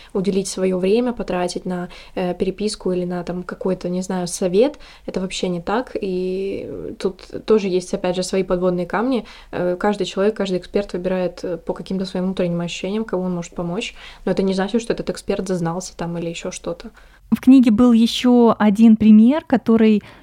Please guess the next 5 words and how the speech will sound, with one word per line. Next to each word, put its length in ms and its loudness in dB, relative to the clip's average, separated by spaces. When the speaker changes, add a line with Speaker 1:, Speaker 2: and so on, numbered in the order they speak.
Speaker 2:
тоже 340 4
для 160 6
меня 500 8
был 400 4
значительным. 920 4